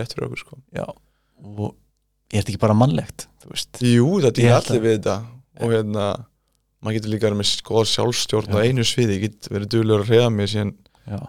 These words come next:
Speaker 1: og borða hollt, en kannski er svefnum minn í ruglinu eða ég segi með einhver haldi fram hjá makanum sínum eða eitthvað svona, út, út, eða, eða
Speaker 2: Já.
Speaker 1: bara snappi á maka sínum
Speaker 2: Einmitt,
Speaker 1: eða
Speaker 2: einmitt.
Speaker 1: það er ekki svona tilfinningu sínum, hann er alls konar tegundur af sjálfstjórni.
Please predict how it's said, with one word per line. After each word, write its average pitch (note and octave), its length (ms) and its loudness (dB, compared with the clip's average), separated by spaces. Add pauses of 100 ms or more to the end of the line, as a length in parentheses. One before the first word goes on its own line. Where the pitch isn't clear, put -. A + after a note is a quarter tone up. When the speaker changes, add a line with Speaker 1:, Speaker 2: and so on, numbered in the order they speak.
Speaker 1:
og G#2 120 -12
borða B2+ 240 4
hollt, G2+ 260 2
en G#2+ 80 -4
kannski G#2+ 340 0
er G#2 60 0
svefnum A#2+ 280 0
minn A2+ 140 -2
í - 20 -4
ruglinu F#2+ 320 -2
eða G2 240 -2
ég G2+ 320 -2 (580)
segi A2+ 240 -2
með G#2+ 160 0
einhver A2 140 -2
haldi A2 240 -6
fram G#2+ 160 -2
hjá G#2 160 -2
makanum B2 320 -2
sínum F#2 340 -4
eða F#2 140 -2
eitthvað G#2+ 180 0
svona, A2+ 320 0
út, A#2 80 -2
út, B2+ 220 -2
eða, B2 240 6
eða B2 140 6
Speaker 2:
Já. G#2+ 40 0
Speaker 1:
bara A2 120 2
snappi - 440 0
á B2+ 80 6
maka C3+ 260 2
sínum C3+ 140 4
Speaker 2:
Einmitt, A2 140 6
Speaker 1:
eða G#2 100 4
Speaker 2:
einmitt. A#2+ 140 4
Speaker 1:
það A#2+ 80 2
er A#2+ 80 0
ekki A2+ 100 0
svona G#2+ 160 -2
tilfinningu A2+ 380 0
sínum, G2 180 -4
hann A2 120 2
er A2 180 4 (100)
alls D3 160 2
konar C3 160 -2
tegundur D#3 340 0
af C#3 120 2
sjálfstjórni. G#2+ 540 0